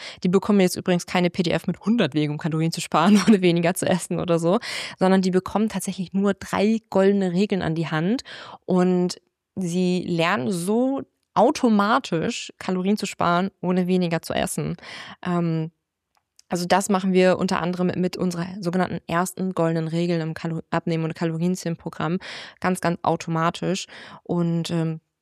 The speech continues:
ja, das ist halt eine möglich-, oder ein Weg, wie Abnehmen und Kalorienzählen funktioniert. By the way, also, ähm,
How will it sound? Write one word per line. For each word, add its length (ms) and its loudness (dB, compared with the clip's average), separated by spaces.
ja, 160 -2
das 160 0
ist 160 -2
halt 220 2
eine 200 4
möglich-, 480 0
oder 180 -4
ein 220 2
Weg, 240 4
wie 320 -6
Abnehmen 320 -4
und 140 -6
Kalorienzählen 480 -4
funktioniert. 420 -6
By 180 2
the 120 0
way, 240 0
also, 680 -4
ähm, 580 -6